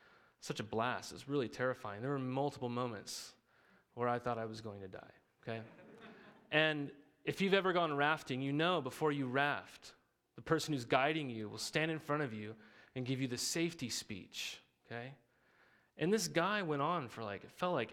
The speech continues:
ever. And, and at one moment, I remember he's talking about, "Hey, if you fall out of the boat and, and you gotta put your feet downstream and look downstream and try to swim away from big things, but let's just say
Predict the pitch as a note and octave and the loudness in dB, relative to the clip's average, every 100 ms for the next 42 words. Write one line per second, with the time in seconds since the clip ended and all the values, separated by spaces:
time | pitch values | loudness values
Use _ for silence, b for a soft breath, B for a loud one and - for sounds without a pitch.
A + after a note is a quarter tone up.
0 | - G3 F#3 A#2 D#2+ - - _ _ b | -2 0 0 -2 -6 -10 -20 _ _ b
1 | b b b b - F3 F3+ F#3+ F#3 G3+ | b b b b 4 6 6 6 6 4
2 | G3+ G3 G3+ E3+ E3 E3+ F3+ D3+ C#3+ - | 4 4 4 4 4 4 2 2 0 4
3 | F3 E3+ E3 C#3+ C3+ C3 D3 D#3+ - B2 | 6 4 2 2 4 4 2 0 0 -4
4 | - D3+ D3+ D#3 D3 B2+ A2+ C#3 D#3+ E3 | -2 2 4 4 2 -2 -4 0 4 4
5 | E3 - B B B B B C3+ C3+ B2+ | 0 -6 B B B B B 0 0 0
6 | B2+ C3 B2+ B2+ C#3+ D3+ - - F#3 E3 | -2 -2 0 2 2 2 -6 -4 -2 0
7 | D#3 D3 C3 - E3+ F3 E3+ C3 B2+ D#3+ | 2 0 -2 -2 0 2 2 0 2 2
8 | D#3+ E3 D#3 C#3+ - E3 E3 C#3+ A#2+ D#3+ | 2 2 0 0 -4 0 0 0 0 2
9 | D3+ A#2+ - F3 E3+ C#3+ C3 D3+ E3 E3+ | 2 2 -2 2 2 4 4 2 2 0
10 | D#3+ D#3+ - E3+ E3+ C3+ C#3+ D#3+ D#3 - | 0 0 2 2 2 0 2 2 2 0
11 | D#3 - - E3+ F3 | -2 0 2 4 4